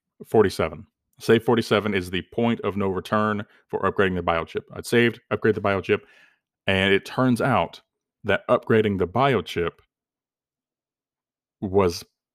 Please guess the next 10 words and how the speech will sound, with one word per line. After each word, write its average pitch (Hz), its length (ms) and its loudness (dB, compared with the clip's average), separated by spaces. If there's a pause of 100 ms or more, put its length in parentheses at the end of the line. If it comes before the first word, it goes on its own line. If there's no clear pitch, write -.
(280)
actually 104 440 0
worse 92 840 -2
because 95 460 0
it 101 200 2
implemented 101 720 0 (140)
a, 85 420 -4
uh, - 300 -12 (340)
a 95 100 0
mind 98 420 2
control. 80 580 -8